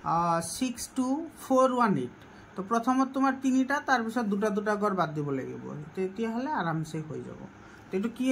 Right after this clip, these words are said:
কিমানত আহিব চোৱা, এইটো ভাৰতীয় পদ্ধতিত লিখিব লাগে। একক, দশক, শতক, হাজাৰ,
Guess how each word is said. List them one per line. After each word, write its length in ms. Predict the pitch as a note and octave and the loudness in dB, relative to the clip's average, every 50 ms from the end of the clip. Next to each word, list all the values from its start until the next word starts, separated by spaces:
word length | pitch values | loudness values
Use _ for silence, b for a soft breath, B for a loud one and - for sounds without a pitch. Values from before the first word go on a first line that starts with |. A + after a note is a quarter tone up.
| B3 A3+ A3+ - | 2 0 0 0
কিমানত 340 | B3 A#3+ A#3+ A#3+ A#3 A#3 A#3 | 2 4 6 6 6 4 4
আহিব 220 | F#3 F3+ E3+ D#3 D#3 E3 | 4 2 2 2 0 -2
চোৱা, 140 | D#3 - G#3+ | -2 -2 -2
এইটো 140 | A3 A3+ A3+ | -2 -2 -2
ভাৰতীয় 440 | G3 F3 E3 D#3+ E3+ F3 G3+ A#3+ A#3 | 0 0 2 2 2 0 0 -2 -2
পদ্ধতিত 320 | B3+ A#3+ A#3 B3+ B3+ B3 A#3 | 0 0 0 -2 -2 -2 -2
লিখিব 220 | A#3+ A#3 G#3 A3+ | -2 0 0 0
লাগে। 240 | A3+ G#3+ G3 F#3 F#3 | 0 0 0 0 0
একক, 340 | F3+ F3+ F3+ - - G#3+ G#3+ G3+ F#3+ | 0 -2 -2 -4 -4 -4 -4 -2 -2
দশক, 260 | F#3+ F#3 F#3+ G3+ G3 G3 G3 | -2 0 2 2 0 0 0
শতক, 280 | - F#3+ G3 - G3+ G3+ G3 - | -4 -4 -2 -2 -4 -4 -4 -4
হাজাৰ, 260 | F#3 F3 F3+ F#3+ F#3 | -4 -2 -2 -2 -2